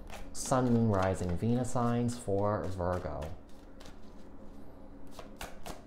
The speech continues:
We got the Ace of Swords. We got the Seven of Wands. The Chariot.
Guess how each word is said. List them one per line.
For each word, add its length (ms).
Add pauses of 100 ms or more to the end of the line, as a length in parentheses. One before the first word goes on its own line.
(1300)
We 100
got 40
the 260
Ace 160
of 80
Swords. 880 (1120)
We 60
got 80
the 60
Seven 440
of 220
Wands. 760 (1000)
The 140
Chariot. 760